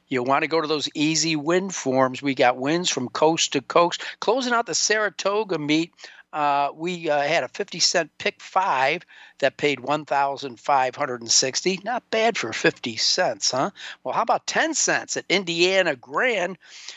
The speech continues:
Uh, <clears throat> the following day, a super high five that paid one thousand three hundred and ninety-three. And Parks, just yesterday,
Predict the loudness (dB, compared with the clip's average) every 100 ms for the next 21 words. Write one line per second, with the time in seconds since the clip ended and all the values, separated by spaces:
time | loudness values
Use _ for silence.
0 | -16 -2 0 2 0 -4 -6 -4 -6 0
1 | 0 2 -2 0 2 4 2 -6 -12 -4
2 | -2 -4 -2 4 4 4 -2 0 0 -4
3 | -6 0 0 2 -4 -2 2 2 0 -6
4 | -6 -2 -2 0 2 0 0 -2 2 2
5 | 2 -4 -2 0 2 0 -2 -4 -6 -6
6 | -2 0 2 -2 -6 -10 -10 2 4 4
7 | 2 -2 -2 -4 -8 0 2 2 0 0
8 | 2 0 -2 0 0 0